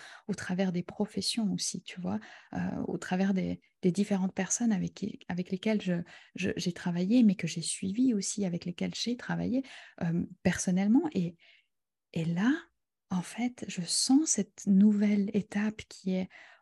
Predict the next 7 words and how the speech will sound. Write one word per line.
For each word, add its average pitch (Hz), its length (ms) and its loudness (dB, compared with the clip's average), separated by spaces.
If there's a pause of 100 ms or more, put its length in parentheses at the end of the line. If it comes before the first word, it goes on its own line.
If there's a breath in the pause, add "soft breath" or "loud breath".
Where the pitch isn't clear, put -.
OK, 190 240 0
et, 185 260 0
et 196 380 -2
si - 360 2
maintenant 214 720 4 (380 soft breath)
on 190 120 4
passait 214 760 0